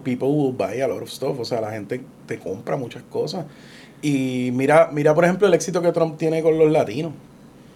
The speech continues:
O sea, al latino le gusta, el latino business owner,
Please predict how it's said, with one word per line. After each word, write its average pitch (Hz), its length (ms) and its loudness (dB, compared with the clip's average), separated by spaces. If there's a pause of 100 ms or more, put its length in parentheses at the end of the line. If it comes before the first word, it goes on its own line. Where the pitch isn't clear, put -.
(220)
O - 20 -20
sea, 127 120 0
al 117 140 0
latino 127 380 2
le 135 120 6
gusta, 123 360 0
el 123 120 0
latino 143 1400 2 (1080)
business 147 460 0
owner, 123 600 2